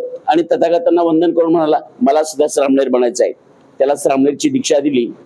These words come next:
पण तिथली लोक, म्हणजे त्या श्रामणेर मधले जे नायक होता ना, संघनायक, तो एका राजाचा मुलगा होता.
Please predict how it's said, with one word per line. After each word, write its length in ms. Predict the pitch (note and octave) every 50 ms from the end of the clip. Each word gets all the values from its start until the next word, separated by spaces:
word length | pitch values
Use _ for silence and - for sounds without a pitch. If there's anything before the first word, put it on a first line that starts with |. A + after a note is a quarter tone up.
| _ _ _ _ _ _ _ _ _ _ _ _ _ _ _ _ _ _ _ _ _ _ -
पण 140 | C3+ C#3
तिथली 380 | C3+ - D#3+ - D3+ E3+ F3 F3
लोक, 280 | E3 E3 - E3+ F3+ E3 D#3+ D#3+ - - - - - - - _ _ -
म्हणजे 200 | - C3+ D3 E3
त्या 300 | - E3 D#3+ D3+ C#3+ C#3+
श्रामणेर 420 | C#3 - D3+ D3+ C#3+ C#3+ D#3 E3+ E3+
मधले 280 | D#3+ D#3+ D3+ D#3 E3
जे 380 | C#3+ C#3 D#3+ D#3 C#3 A2 - - - - - -
नायक 400 | G#2+ A#2 C#3 D3 D#3 E3+ F#3+ F3
होता 160 | F#3+ F#3 F#3 G3
ना, 120 | G3+ F#3+
संघनायक, 520 | F#3+ F#3+ E3+ D#3+ E3+ D#3 D3+ B2 - -
तो 300 | - - _ _ - D#3
एका 180 | D3 A#2+ C#3+ C#3
राजाचा 360 | C#3 B2+ A#2+ A#2+ B2 B2+ D#3 C3+
मुलगा 260 | C3 B2+ A#2+ G#2+ A#2
होता. 240 | A2+ G#2 - - D#2